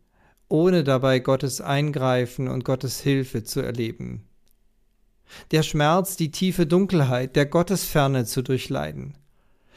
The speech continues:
dass wir Gott eben nicht mehr verstehen können und auch der letzte Rest an Gottglauben und Gottvertrauen in uns vertrocknet, ja, wo wir nichtmals mehr beten können,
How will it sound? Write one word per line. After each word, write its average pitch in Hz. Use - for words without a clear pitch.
dass -
wir 180
Gott 190
eben 170
nicht 185
mehr 135
verstehen 151
können 120
und 127
auch 147
der 160
letzte 160
Rest 175
an 131
Gottglauben 135
und 139
Gottvertrauen 151
in 139
uns 139
vertrocknet, 147
ja, 143
wo 151
wir 151
nichtmals 170
mehr 156
beten 175
können, 127